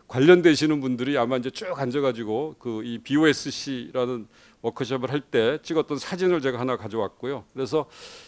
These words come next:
그다음에 이제 이게 컴포넌트 관련된 마지막 그 자료가 될 텐데요. 또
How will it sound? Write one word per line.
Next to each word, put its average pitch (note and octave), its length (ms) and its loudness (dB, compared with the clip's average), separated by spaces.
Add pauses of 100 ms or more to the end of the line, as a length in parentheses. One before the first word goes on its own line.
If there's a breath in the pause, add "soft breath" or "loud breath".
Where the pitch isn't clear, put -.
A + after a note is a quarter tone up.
(140 loud breath)
그다음에 E3+ 380 8
이제 E3 360 4
이게 E3 180 2
컴포넌트 G#3 500 2
관련된 E3+ 460 4
마지막 C#3 560 4
그 C3 480 -2
자료가 B2+ 340 0
될 A#2+ 160 -4
텐데요. A2+ 460 -4 (400 soft breath)
또 C#3+ 360 0